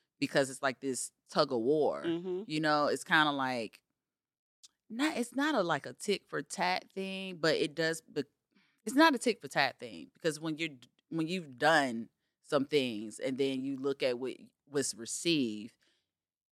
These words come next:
Speaker 1: you kinda just wanna put your hands up sometimes. But if you're naturally battling with yourself, you just gotta let it be and accept who you are.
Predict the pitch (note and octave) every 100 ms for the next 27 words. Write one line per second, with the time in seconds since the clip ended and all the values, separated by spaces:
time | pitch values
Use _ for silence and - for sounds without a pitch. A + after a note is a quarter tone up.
0 | _ D#3 E3+ E3 C#3+ C3+ C#3 C3+ C3 -
1 | C#3 A2+ C#3+ C#3+ C3 A2 F#2 - D#2 B2
2 | G1+ G1+ - - C#3 C#3+ C#3+ F#3+ A#3+ -
3 | D3 D3+ E3 - D#3 C3+ A#2 A#2+ D3 D3+
4 | D#3 D#3+ F3 - F#3 F3+ A3+ B3 - C#3+
5 | C#3+ B2+ B2+ D3 B2+ B2 - C3+ A#2+ -
6 | A#2 B1+ B2 A#2+ F#2+ -